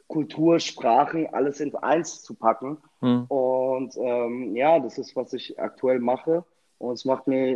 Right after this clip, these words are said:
Speaker 1: macht mir riesen Spaß. Also, ähm, vor allem auch dann vor Ort,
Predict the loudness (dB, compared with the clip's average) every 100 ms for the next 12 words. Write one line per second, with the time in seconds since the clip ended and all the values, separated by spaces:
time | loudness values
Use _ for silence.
0 | 0 0 -2 -2 -2 -2 -2 -4 -4 2
1 | 2 2 -2 -8 -4 0 2 2 0 -2
2 | -4 -6 -6 -2 0 0 -2 -2 -2 0
3 | 0 4 4 2